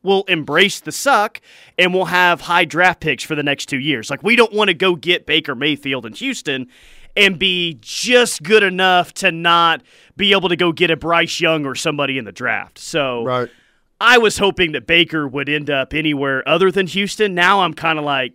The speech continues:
Speaker 1: "Dang, I hope he's a starting quarterback in the, in the league next year."
Speaker 2: I know. It's wild. Um,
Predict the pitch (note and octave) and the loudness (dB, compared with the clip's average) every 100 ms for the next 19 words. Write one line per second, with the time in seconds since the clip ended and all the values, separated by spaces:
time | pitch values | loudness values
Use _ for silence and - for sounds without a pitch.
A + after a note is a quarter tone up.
0 | _ D#3 F#3+ F#3 D#3 G3 A3 F#3+ D#3+ - | _ -4 -2 0 -2 -4 -8 -10 -10 -4
1 | F#3 D#3+ D#3 F3+ D#3+ E3+ F3 E3 C3+ A#2 | -4 -4 -4 -4 0 0 0 -2 -6 -8
2 | D3 C3 C3 G3 A2+ G2+ - - G#2 G2 | -8 -8 -6 -8 -8 -12 -14 -16 -14 -14
3 | - B2 B2+ C#3 D3 A#2+ - _ _ _ | -8 -2 0 2 2 -2 -6 _ _ _
4 | B2+ - B2+ C3+ D3 C3+ B2+ - - C3 | -8 -4 0 2 4 4 2 -6 -10 -4
5 | B2 A#2 G#2 F#2+ | -4 -4 -6 -12